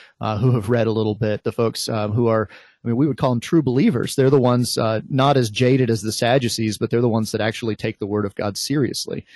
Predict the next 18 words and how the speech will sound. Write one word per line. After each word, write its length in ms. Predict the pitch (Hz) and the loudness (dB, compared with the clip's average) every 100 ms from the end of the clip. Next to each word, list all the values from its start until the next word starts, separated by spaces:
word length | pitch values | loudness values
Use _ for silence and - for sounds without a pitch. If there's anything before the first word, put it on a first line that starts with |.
| - - | -20 -10
Uh, 140 | 104 | -6
they 100 | 101 | -4
accept 280 | 104 - 110 | -4 -4 -2
all 200 | 117 131 | 2 2
of 100 | 113 | 0
the 100 | 107 | -4
Old 160 | 104 104 | -6 -6
Testament, 480 | - - - - | -10 -10 -10 -12
for 140 | - 50 | -10 -12
instance. 440 | - - - - - - - _ _ _ _ | -12 -14 -16 -18 -18 -20 -20 _ _ _ _
They 160 | 123 117 | -8 -8
accept 420 | - - 120 - | -4 0 0 0
the 80 | 117 | 0
resurrection, 760 | 117 113 107 120 - - 117 - _ - | 0 0 0 0 -4 -10 -12 -20 _ -6
right? 300 | 107 113 - | -2 -2 -2
Um, 300 | 110 107 101 | -2 -2 0
which, 300 | 127 117 - | -2 -2 -6
uh, 240 | 135 - | -8 -8